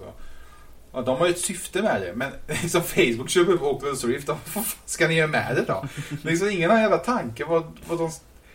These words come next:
Speaker 1: ska s-, satsa på spel eller, jag fattar inte riktigt. Och det är, det är jävla ologiskt, <laughs> helt enkelt.
Speaker 2: Jag kan tänka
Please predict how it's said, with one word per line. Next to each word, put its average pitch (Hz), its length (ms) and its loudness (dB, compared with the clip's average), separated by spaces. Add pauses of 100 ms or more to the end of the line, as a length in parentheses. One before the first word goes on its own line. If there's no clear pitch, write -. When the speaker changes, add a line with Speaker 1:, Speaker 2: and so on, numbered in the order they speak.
(140)
Speaker 1:
ska - 200 -10 (340)
s-, 175 240 -6
satsa - 260 -2
på - 140 -6
spel 165 600 -2
eller, 95 320 2 (240)
jag - 100 -12
fattar 233 300 -6
inte 226 120 -4
riktigt. 180 420 -8 (200)
Och - 60 -18
det 165 60 -8
är, 170 180 -2 (600)
det 160 80 -12
är - 120 -2
jävla 208 180 2
ologiskt, 208 800 -4
<laughs> - 240 -8
helt - 140 -8
enkelt. - 500 -6 (1700)
Speaker 2:
Jag - 160 -8
kan 104 80 -8
tänka 104 300 -4